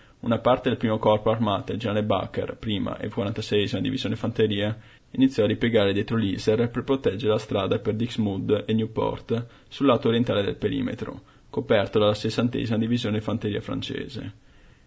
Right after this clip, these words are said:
Il ventisei maggio Churchill aveva approvato il piano del generale Groth di ritirata ed evacuazione via mare a Dunkirk, e lo stesso generale Weygand, pur contrariato dal comportamento del comandante britannico e da quello del re Leopoldo che non l'aveva avvertito dei suoi propositi,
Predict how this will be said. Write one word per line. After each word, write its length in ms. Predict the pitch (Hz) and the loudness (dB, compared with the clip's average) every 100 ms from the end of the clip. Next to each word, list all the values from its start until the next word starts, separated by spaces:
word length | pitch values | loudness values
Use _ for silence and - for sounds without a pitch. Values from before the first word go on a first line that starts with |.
| - | -10
Il 100 | 117 | -2
ventisei 360 | 113 123 - 147 | 2 0 2 2
maggio 520 | 120 107 113 123 120 | 4 2 0 2 2
Churchill 400 | - 127 117 127 | 2 2 2 2
aveva 160 | 117 110 | 2 2
approvato 480 | - 123 107 110 117 | 2 2 2 0 -4
il 80 | |
piano 260 | 107 104 107 | -2 0 0
del 140 | 107 | 0
generale 320 | 104 104 98 104 | 0 -2 -2 -2
Groth 380 | 104 92 - | -2 -2 -2
di 100 | 117 | 0
ritirata 560 | 110 110 113 113 107 117 | 0 -2 -2 -2 -2 0
ed 80 | 117 | 0
evacuazione 480 | 110 120 113 110 110 | 0 -2 -2 -2 0
via 120 | 113 | 2
mare 200 | 107 - | 0 -2
a 40 | |
Dunkirk, 720 | 107 107 107 107 - - - - - _ - | -4 -6 -6 -6 -8 -12 -14 -16 -20 _ -6
e 100 | 107 | -4
lo 60 | |
stesso 260 | 110 139 139 | 0 -2 0
generale 400 | 123 110 107 107 | 0 2 2 2
Weygand, 640 | 101 107 - 101 101 101 - _ | 0 -2 -4 -6 -6 -8 -12 _
pur 160 | - 120 | -6 -2
contrariato 680 | 127 120 113 110 101 104 113 | 0 2 2 4 2 0 -4
dal 100 | 113 | -4
comportamento 680 | 110 110 - 113 104 110 | -4 -2 -2 0 0 -2
del 80 | 104 | -2
comandante 440 | - 107 104 107 107 | -2 -2 -2 -2 -4
britannico 760 | 104 - 107 107 - - - - _ | -4 -4 -4 -4 -8 -10 -14 -16 _
e 80 | - | -4
da 120 | 110 | -2
quello 180 | 110 120 | 2 4
del 160 | 110 110 | 4 4
re 80 | 110 | 2
Leopoldo 540 | 107 110 107 98 101 | 2 4 4 4 -2
che 100 | 110 | -2
non 100 | 104 | 0
l'aveva 220 | 104 110 | 4 4
avvertito 500 | 104 101 - 110 107 | 2 0 -2 -4 -4
dei 100 | 110 | -4
suoi 140 | - 101 | -4 -4
propositi, 720 | 110 - 110 110 110 113 | -4 -2 -2 -2 -6 -4